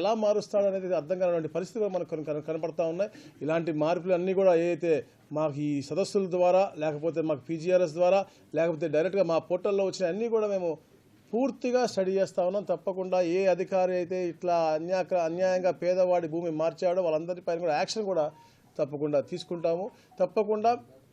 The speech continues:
ఏదైతే రెవెన్యూ సమస్యలు ఉన్నాయో ఈ సదస్సుల ద్వారా, అలాగే మళ్ళా ఏదైతే ప్రజల వద్ద ఎప్పుడు కూడా తెలుగుదేశం పార్టీ ఉంటుంది కాబట్టి, కూటమి ప్రభుత్వం ఉంటుంది కాబట్టి, వాళ్ళ ద్వారా వచ్చినటువంటి ప్రతి సమస్య కూడా పరిష్కరించి వాళ్ళకి భూ హక్కులు కల్పించే విధంగా.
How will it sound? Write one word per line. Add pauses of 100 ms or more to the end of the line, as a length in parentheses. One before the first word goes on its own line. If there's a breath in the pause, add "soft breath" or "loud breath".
(360)
ఏదైతే
రెవెన్యూ (100)
సమస్యలు
ఉన్నాయో (240)
ఈ
సదస్సుల (100)
ద్వారా, (1120 soft breath)
అలాగే (140)
మళ్ళా (1120 loud breath)
ఏదైతే (340)
ప్రజల
వద్ద (200)
ఎప్పుడు
కూడా
తెలుగుదేశం
పార్టీ
ఉంటుంది
కాబట్టి, (120)
కూటమి
ప్రభుత్వం
ఉంటుంది
కాబట్టి, (180)
వాళ్ళ (120)
ద్వారా
వచ్చినటువంటి
ప్రతి (100)
సమస్య
కూడా
పరిష్కరించి (100)
వాళ్ళకి (720 loud breath)
భూ
హక్కులు
కల్పించే
విధంగా.